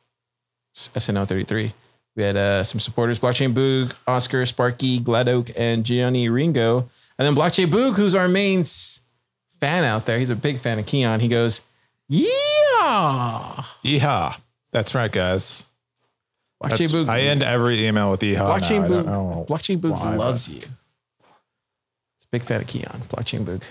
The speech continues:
Speaker 1: I don't know who
Speaker 2: He's a,
Speaker 1: that,
Speaker 2: I
Speaker 1: who
Speaker 2: think
Speaker 1: that
Speaker 2: he's a,
Speaker 1: person is.
Speaker 2: I think he's a fan, fan of the show. He's, uh,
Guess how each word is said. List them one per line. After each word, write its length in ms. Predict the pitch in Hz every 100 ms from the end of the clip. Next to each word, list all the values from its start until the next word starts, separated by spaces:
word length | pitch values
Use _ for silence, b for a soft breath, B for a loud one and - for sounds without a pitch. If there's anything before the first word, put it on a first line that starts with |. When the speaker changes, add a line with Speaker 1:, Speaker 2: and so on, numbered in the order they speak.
| -
Speaker 1:
I 60 |
don't 100 | 104
know 60 | -
who 60 | 107
Speaker 2:
He's 100 | -
a, 40 |
Speaker 1:
that, 60 | -
Speaker 2:
I 20 |
Speaker 1:
who 40 |
Speaker 2:
think 260 | - - 135
Speaker 1:
that 40 | 156
Speaker 2:
he's 100 | 143
a, 40 |
Speaker 1:
person 220 | 110 107
is. 180 | 107 -
Speaker 2:
I 40 | 156
think 40 |
he's 80 | 160
a 40 |
fan, 460 | 160 156 143 113 117 _ -
fan 220 | 147 139
of 60 | 131
the 60 |
show. 220 | - 123
He's, 260 | 123 143 120 104 -
uh, 280 | 131 127